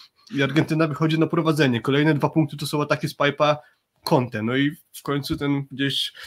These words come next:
fortepian ma te swoje, te swoje dwie podpory w postaci Limy, no i tego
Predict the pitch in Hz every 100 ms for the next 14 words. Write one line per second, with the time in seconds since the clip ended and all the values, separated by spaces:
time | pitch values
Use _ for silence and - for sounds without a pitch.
0 | - - - _ _ _ - 156 147 147
1 | 147 135 139 135 - - 131 127 131 131
2 | 131 127 120 135 135 135 139 135 139 147
3 | 139 131 139 156 151 156 151 147 147 147
4 | 147 139